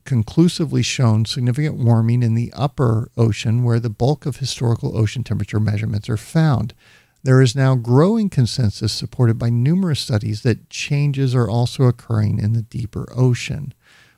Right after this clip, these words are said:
Below four thousand meters, the observations show a large, uh, medi-, meridional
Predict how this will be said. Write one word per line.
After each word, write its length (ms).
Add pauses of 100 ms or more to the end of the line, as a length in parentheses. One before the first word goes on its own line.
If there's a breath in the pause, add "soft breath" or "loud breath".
(120 soft breath)
Below 400
four 280
thousand 440
meters, 340
the 140
observations 760
show 300
a 120
large, 560 (540)
uh, 380 (520)
medi-, 600 (1800)
meridional 1800